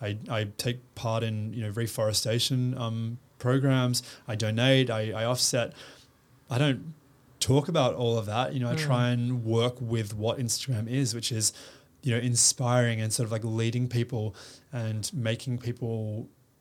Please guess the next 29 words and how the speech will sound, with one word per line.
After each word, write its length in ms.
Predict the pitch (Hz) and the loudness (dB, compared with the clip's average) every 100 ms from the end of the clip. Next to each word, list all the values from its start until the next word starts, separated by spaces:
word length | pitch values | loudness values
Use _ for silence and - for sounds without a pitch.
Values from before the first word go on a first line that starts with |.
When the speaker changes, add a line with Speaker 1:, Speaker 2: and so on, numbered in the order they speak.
| - | -18
Speaker 1:
f-, 320 | - - - - | -12 -12 -12 -6
like, 160 | 123 127 | -4 -2
conveying 460 | 135 131 135 147 | 0 2 2 2
also, 320 | 135 127 - | 0 0 -2
like, 420 | 147 139 139 131 127 | -2 -4 -2 -2 0
almost 320 | 127 123 123 | 2 0 0
the 60 | |
mood 480 | 117 113 117 123 120 | -2 0 2 4 4
and 120 | 110 | 2
the, 140 | 110 120 | -2 -2
and 100 | 117 | -2
the 60 | 113 | 0
sentiment 500 | - 123 127 120 113 | 0 0 -2 -2 -2
and 80 | 110 | -2
the 120 | 123 | -2
ethos 380 | 123 123 107 120 | -2 0 0 -2
of 80 | |
what 140 | 110 117 | -2 -4
I'm 120 | 110 | -2
doing. 340 | 113 120 110 104 - - - - - - | 0 0 -2 -8 -18 -20 -20 -20 -20 -2
So 520 | - 135 117 120 - - - | 0 4 4 2 -2 -8 -14
it, 180 | 202 156 _ - | -14 -14 _ 0
there, 140 | 143 - | 0 0
it's 160 | 135 - | 0 2
definitely 300 | 180 208 143 | 2 2 2
an 60 | |
adjustment 480 | 120 127 120 135 139 | 4 4 2 0 -2
period, 380 | 147 160 180 - - - - - | -2 0 -2 -4 -12 -20 -20 -6
and 480 | 131 120 117 117 | 0 0 0 -2